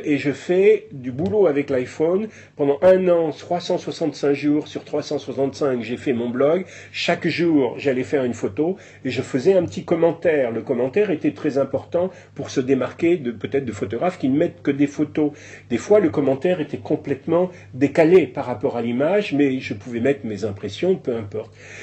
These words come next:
Et il s'est avéré que j'ai déjà eu deux expositions de ce travail.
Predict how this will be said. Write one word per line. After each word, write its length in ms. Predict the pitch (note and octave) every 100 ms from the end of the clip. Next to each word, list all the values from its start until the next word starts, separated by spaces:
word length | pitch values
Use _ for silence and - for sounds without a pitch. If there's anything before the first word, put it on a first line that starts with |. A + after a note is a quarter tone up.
| -
Et 80 | C#3+
il 80 | D3+
s'est 220 | D3+ C#3+
avéré 420 | D3 C#3 D3 G3+
que 120 | G#3+ E3
j'ai 200 | D3+ D3
déjà 220 | C#3+ E3
eu 140 | D#3+
deux 380 | D#3 C#3+ E3+ C3+
expositions 720 | C3 - C3 G#2+ G#2 - A2
de 140 | A#2 A2
ce 120 | A2+
travail. 540 | G2+ - G#2+ A2+ A#2+